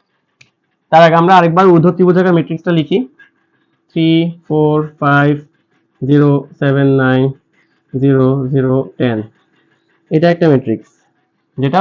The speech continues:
ঊর্ধ্ব ত্রিভুজাকার, কারণ তুমি দেখতেছো যে এখানে এই অংশটা মিলে যে অংশটা অশূন্য, এটা একটা ত্রিভুজ তৈরি করতেছে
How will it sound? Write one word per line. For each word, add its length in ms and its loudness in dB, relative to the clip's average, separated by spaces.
ঊর্ধ্ব 220 2
ত্রিভুজাকার, 500 0
কারণ 240 0
তুমি 200 0
দেখতেছো 360 -2
যে 140 -2
এখানে 280 -2
এই 100 2
অংশটা 320 -2
মিলে 180 2
যে 80 2
অংশটা 340 0
অশূন্য, 300 2
এটা 140 -2
একটা 180 -2
ত্রিভুজ 340 4
তৈরি 180 4
করতেছে 240 0